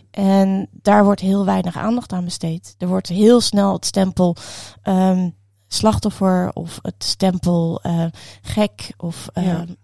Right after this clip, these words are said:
Speaker 1: en ik wil ook nog wel eens het woord melaats noemen. Mensen blijven uit de buurt,
Speaker 2: Ja.
Speaker 1: ze vinden het eng, ze
Speaker 2: Ja.
Speaker 1: kunnen er niet mee omgaan.
Speaker 2: Ja.
Speaker 1: Dus, ehm, ja, nee, psycho-educatie is echt wel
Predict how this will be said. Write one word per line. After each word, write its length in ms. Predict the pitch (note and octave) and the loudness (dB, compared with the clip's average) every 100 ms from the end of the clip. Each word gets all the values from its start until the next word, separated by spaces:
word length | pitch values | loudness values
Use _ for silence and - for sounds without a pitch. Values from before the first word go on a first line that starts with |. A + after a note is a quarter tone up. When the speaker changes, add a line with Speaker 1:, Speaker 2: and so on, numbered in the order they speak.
| _ _ _ _ _ | _ _ _ _ _
Speaker 1:
en 240 | F#3 F#3 G3 | -2 -2 0
ik 140 | G3 | -2
wil 140 | G3 F#3+ | 0 2
ook 100 | F#3 | 2
nog 140 | F#3 | 0
wel 80 | F3+ | 0
eens 120 | F3+ - | -2 -4
het 120 | - | -4
woord 280 | F#3+ F#3+ - | -2 -2 -2
melaats 760 | F#3+ F#3 F#3 G#3 - - - - | 0 2 2 2 -2 -8 -10 -12
noemen. 380 | G#3+ G#3+ G#3+ - - - - _ | -8 -8 -10 -14 -20 -20 -20 _
Mensen 260 | F#3+ F#3+ F#3 | -6 -4 0
blijven 280 | F#3 F3+ F3+ | 0 0 -2
uit 160 | F#3+ - | -6 -6
de 80 | |
buurt, 460 | E3+ A3+ B3+ - - - | 0 2 2 -2 -12 -12
Speaker 2:
Ja. 180 | F#3+ F#3+ | -4 -2
Speaker 1:
ze 60 | F#3+ | -2
vinden 220 | F#3 F#3 | -4 -8
het 140 | E3 | -6
eng, 380 | - G#3 B3 A#3+ - _ | 0 2 2 0 -6 _
ze 100 | - | -2
Speaker 2:
Ja. 120 | F3+ | 0
Speaker 1:
kunnen 220 | F3+ F#3+ | 0 -2
er 60 | F#3 | -4
niet 160 | F#3+ F3+ | -4 0
mee 140 | F#3 | 0
omgaan. 480 | A3+ A#3+ A3 A3 A#3 _ _ | 2 0 0 0 -4 _ _
Speaker 2:
Ja. 280 | F#3 F#3 F#3+ - - - - _ - | -2 0 -2 -10 -20 -20 -20 _ -4
Speaker 1:
Dus, 340 | F#3+ F3+ - - | -2 0 -2 -4
ehm, 640 | G3 F#3 G3 F#3 F#3 F3 F#3 _ _ _ _ _ _ | -2 0 0 0 -2 -6 -10 _ _ _ _ _ _
ja, 280 | - A#3+ A3 F#3 | 0 2 2 -2
nee, 200 | A#3 A#3 _ _ _ | -8 -8 _ _ _
psycho-educatie 1040 | - D4 - B3 A3 G#3+ - C4+ D#4+ - B3 | -2 -2 0 0 -2 -4 -2 -2 -2 -4 -6
is 160 | G#3+ - | -6 -4
echt 340 | - D#4 - | -4 -4 -4
wel 400 | B3+ B3+ C4 C4+ | 0 2 2 0